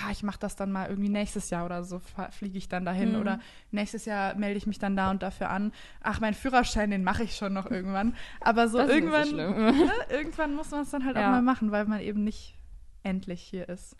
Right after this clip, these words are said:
Speaker 1: Für immer hier ist, sondern endlich, genau.
Speaker 2: Was hat dich denn erfüllt?
Speaker 1: Was hat euch erfüllt
Speaker 2: In den
Speaker 1: in den
Speaker 2: letzten
Speaker 1: zwei
Speaker 2: zwei
Speaker 1: Wochen?
Speaker 2: Wochen,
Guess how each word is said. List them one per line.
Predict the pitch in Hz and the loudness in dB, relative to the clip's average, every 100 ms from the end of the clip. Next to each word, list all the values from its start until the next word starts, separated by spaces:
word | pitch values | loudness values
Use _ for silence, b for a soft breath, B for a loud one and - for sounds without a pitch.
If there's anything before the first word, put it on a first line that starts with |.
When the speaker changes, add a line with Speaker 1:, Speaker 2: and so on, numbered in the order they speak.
| - - - - - - | -20 -20 -20 -20 -20 -12
Speaker 1:
Für | - 208 | -4 -2
immer | 190 175 | 0 -2
hier | 165 170 170 | -4 -6 -6
ist, | 170 - - | -4 0 0
sondern | - 180 180 | 0 -2 -2
endlich, | 180 175 175 - - | -2 -4 -6 -6 -6
genau. | 247 185 - 208 - B B B B | -4 -2 -2 -6 -6 B B B B
Speaker 2:
Was | 240 | 0
hat | 294 285 | 0 -2
dich | 240 | -6
denn | - 220 | -4 -2
erfüllt? | 202 - 226 190 170 - - - - - - | -4 -2 2 2 0 -8 -14 -10 -6 -6 -6
Speaker 1:
Was | - 294 294 | -2 -2 4
hat | 269 - - | 4 4 4
euch | 220 226 - | 0 0 -2
erfüllt | 214 - 214 | -8 2 6
Speaker 2:
In | |
den | 202 202 | 6 6
Speaker 1:
in | |
den | 190 | 2
Speaker 2:
letzten | 202 208 | 2 4
Speaker 1:
zwei | 214 202 | 6 8
Speaker 2:
zwei | 208 | 6
Speaker 1:
Wochen? | 202 202 | 4 6
Speaker 2:
Wochen, | 202 190 | 4 4